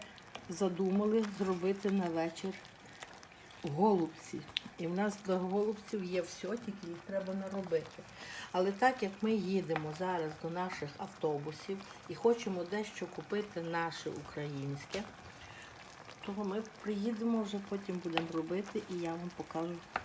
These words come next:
як. Так, ми кинули сюди і зробимо нашу заправочку до, до зупи. Я її роблю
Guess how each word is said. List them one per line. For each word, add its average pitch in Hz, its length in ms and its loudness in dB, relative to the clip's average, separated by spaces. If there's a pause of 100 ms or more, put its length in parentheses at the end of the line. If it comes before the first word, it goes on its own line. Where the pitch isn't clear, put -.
(260)
як. 143 220 -4 (2250)
Так, 175 240 8 (1300)
ми 262 120 6
кинули 247 480 8
сюди 233 460 4
і 214 60 10
зробимо 226 480 8
нашу 220 320 6
заправочку 180 840 2 (360)
до, 214 320 8 (600)
до 208 100 6
зупи. 190 360 4
Я 220 240 8
її 233 120 8
роблю 196 320 4